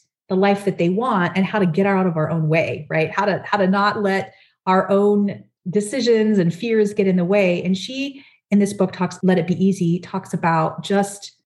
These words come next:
letting go of those things that make it harder than it needs to be. And I know for me, and I'm, I'm, I'm guessing for you too, if you're anything like me,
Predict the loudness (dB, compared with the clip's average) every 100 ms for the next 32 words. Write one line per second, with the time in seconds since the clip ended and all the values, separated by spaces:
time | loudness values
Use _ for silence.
0 | -4 2 2 2 2 2 4 4 2 0
1 | -2 -2 -2 0 2 0 -2 -8 -20 _
2 | -10 -2 2 2 0 -8 -2 2 4 2
3 | -4 _ -4 -2 -2 -6 -4 0 2 2
4 | 0 -2 -4 -6 -8 -8 -8 -2 2 2
5 | 2 2 2 2 0 -2 -10 -4 0 2
6 | 2 0 -2 -2 -2 -2 -2 0 2 0
7 | 0 -6 -6 -6 -6 -2 0 0 2 0
8 | 0 -2 -2 -2 -4 -4 -6